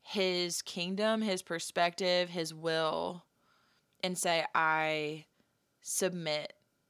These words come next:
to that. I, I really ultimately, before I want anything, I just want your will because I trust you."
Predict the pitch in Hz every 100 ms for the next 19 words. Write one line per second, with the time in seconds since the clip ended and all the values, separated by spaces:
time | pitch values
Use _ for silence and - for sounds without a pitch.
0 | _ - 180 156 143 - _ - 175 175
1 | - 190 185 196 202 208 214 - 190 190
2 | 190 165 170 160 156 175 - _ _ 185
3 | - 185 175 175 170 - 165 165 165 156
4 | 151 160 - - - - 170 170 165 170
5 | 170 160 156 151 - - _ _ _ _
6 | _ _ _ _ _ _ 175 240 180 -
7 | - - 196 208 185 165 175 160 - -
8 | -